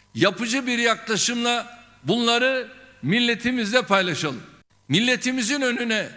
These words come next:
mümkün olan en kapsayıcı, en ufku geniş, ülkeyi en uzun süre taşıyacak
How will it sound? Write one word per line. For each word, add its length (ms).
mümkün 380
olan 340
en 380
kapsayıcı, 1040
en 280
ufku 560
geniş, 560
ülkeyi 540
en 300
uzun 360
süre 380
taşıyacak 640